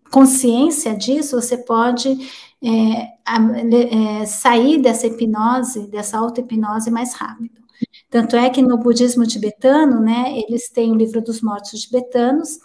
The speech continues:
que o lama fica do lado da pessoa morta e fica falando com ela, e fica explicando os processos da morte. Então, ele fala assim: "Olha,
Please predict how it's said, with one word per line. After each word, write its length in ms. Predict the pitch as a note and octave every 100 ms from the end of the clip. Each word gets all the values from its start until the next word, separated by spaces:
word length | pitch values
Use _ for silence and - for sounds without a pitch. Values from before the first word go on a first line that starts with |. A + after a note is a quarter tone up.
| - - _ -
que 320 | C4+ C4+ D4
o 160 | D4 C4+
lama 380 | B3+ A#3+ A#3+
fica 320 | A#3+ C4 - B3
do 80 |
lado 560 | B3 A3+ G#3+ G#3+ G#3 G#3+
da 140 | G#3
pessoa 420 | G#3 G#3+ - A3+ B3
morta 480 | C4 A#3 B3+ B3+
e 20 | C#4
fica 300 | - C#4 C#4
falando 400 | D#4 C4 C4+ C4
com 180 | D#4+
ela, 300 | D#4+ C4+ A#3+
e 20 | G3+
fica 200 | - A3
explicando 720 | - C#4 C#4+ C#4 D#4 F#4 C4+
os 100 | A3
processos 480 | A3+ A3 G#3+ F#3+ -
da 80 |
morte. 320 | G3 G3+ G3+ G3+
Então, 160 | A#3
ele 120 | A#3+
fala 260 | B3+ A#3+ B3+
assim: 360 | C4 - - - _ _ _ _ _ - - -
"Olha, 520 | B3+ A#3+ G#3 G3